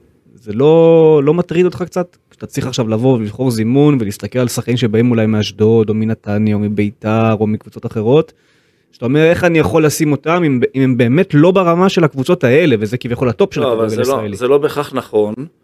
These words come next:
Speaker 2: כי קודם כל, במשך שנים ארוכות, לדעתי, יש את הפער הזה בין שתיים, שלוש קבוצות, שהן הטופ של הכדורגל הישראלי, ואחרי-, אחריהן משתרכות, אה, שאר הקבוצות.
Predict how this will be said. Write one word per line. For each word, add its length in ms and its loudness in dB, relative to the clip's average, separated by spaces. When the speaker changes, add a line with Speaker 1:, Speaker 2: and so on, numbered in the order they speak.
Speaker 2:
כי 120 -20
קודם 220 -2
כל, 120 -2
במשך 360 -4
שנים 300 -2
ארוכות, 400 -2
לדעתי, 460 -2
יש 220 -2
את 120 -12
הפער 420 -4
הזה 200 -6
בין 360 -6
שתיים, 480 -8
שלוש 380 0
קבוצות, 580 -4
שהן 280 -4
הטופ 320 -2
של 140 -2
הכדורגל 460 -2
הישראלי, 460 -4
ואחרי-, 540 -4
אחריהן 340 -2
משתרכות, 640 -4
אה, 60 0
שאר 220 -2
הקבוצות. 400 -14